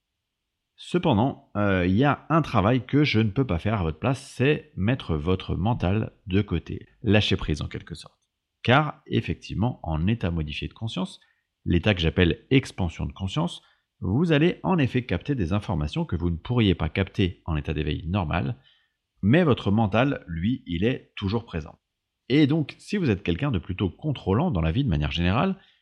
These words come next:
eh bien, vous risquez, euh, de devoir un peu lutter pour arriver à négocier avec votre mental afin qu'il vous fiche la paix et que vous puissiez capter toutes les informations qui vont vous être envoyées. Effectivement, vous allez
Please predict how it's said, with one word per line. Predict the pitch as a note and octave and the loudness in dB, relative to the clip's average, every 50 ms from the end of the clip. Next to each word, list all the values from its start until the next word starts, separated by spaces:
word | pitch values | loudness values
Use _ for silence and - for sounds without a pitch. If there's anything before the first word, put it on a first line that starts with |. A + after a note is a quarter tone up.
| _ _ - | _ _ -2
eh | E2+ E2+ | 0 0
bien, | D#2+ G2+ C#3+ G3 G#3+ - - - - | 2 2 2 2 0 -2 -4 -6 -6
vous | - F2+ F2+ F2+ | -4 -2 -2 0
risquez, | E2+ F#2 G2 F#2+ - - - C3+ E3 F#3 F#3+ - - - | 0 0 0 -2 -2 -2 0 2 2 2 0 0 -2 0
euh, | F#2+ F#2+ F2+ F2 F2 | 2 4 4 4 2
de | E2 E2+ E2 | 2 0 0
devoir | E2 F2 G2 B2+ C3 G2 | 2 2 2 2 2 2
un | E2+ | 2
peu | D#2+ - F#2 | 0 2 2
lutter | E2 E2+ G#2+ C3 B2 - F#2 G#2+ | 2 2 2 0 0 0 -4 -4
pour | - - F2+ E2 E2+ | -4 -4 -2 -2 0
arriver | F2 F2 F2+ E2 G2+ C3 C#3+ - - | 0 0 0 2 2 0 0 -2 -6
à | - E2+ | -6 -4
négocier | E2 G#2+ A#2+ G2+ F2+ E2+ - - C3 | 0 0 0 0 0 -2 -4 -4 -4
avec | G2 E2+ E2+ D#2+ D#2+ | -4 -4 -4 -4 -4
votre | E2 D#2 - - | -6 -6 -4 -2
mental | A2 G2+ - - F2 F2+ G#2+ - _ _ _ _ _ _ _ _ _ | -4 -2 0 0 0 0 -2 -4 _ _ _ _ _ _ _ _ _
afin | - F#2 F#2 - - B2+ C3+ C3+ | 0 2 2 2 2 0 0 2
qu'il | - - D#2 | 2 0 0
vous | D#2 D#2+ | 0 -2
fiche | - - B2 - - | -2 -2 -4 -2 -2
la | D2+ | -2
paix | - - G#2+ D#3 - _ _ _ _ _ _ _ _ - | -2 0 -2 -2 -2 _ _ _ _ _ _ _ _ 0
et | - F#3 | 0 2
que | F#3 - | 2 2
vous | A#2 F#2 F2+ | 2 0 0
puissiez | F2+ - G2+ - - D3 C3+ | 0 -2 -2 0 0 -2 -2
capter | - A#2 G2 - - F#2+ | 0 -2 -2 -2 -4 -6
toutes | - - F#3+ - | -4 -4 0 0
les | D3 A#2 | 2 4
informations | A#2 G2 - G#2+ F2+ E2 D#2+ - - C3+ | 4 2 2 2 2 2 2 0 -2 -6
qui | C3+ - - | -8 -6 -6
vont | F#2+ F2+ F2 | -8 -8 -8
vous | E2+ E2 E2+ F2+ A2+ | -8 -8 -4 -2 -2
être | C#3 C#3 - - - _ _ - | -2 -2 -6 -18 -20 _ _ -2
envoyées. | G#2 G#2+ G2 F#2 D2 B1+ A#1 - _ _ _ _ _ _ _ _ _ _ _ _ _ - | 0 0 0 0 -2 -2 -6 -10 _ _ _ _ _ _ _ _ _ _ _ _ _ 0
Effectivement, | F#2 - - F2 D#2 - F2 G2 C#3 E3 | 0 2 2 0 0 2 0 2 2 2
vous | B2+ G2 E2+ | 2 2 2
allez | E2 E2 E2+ F2 - - _ _ | 4 4 4 2 0 -2 _ _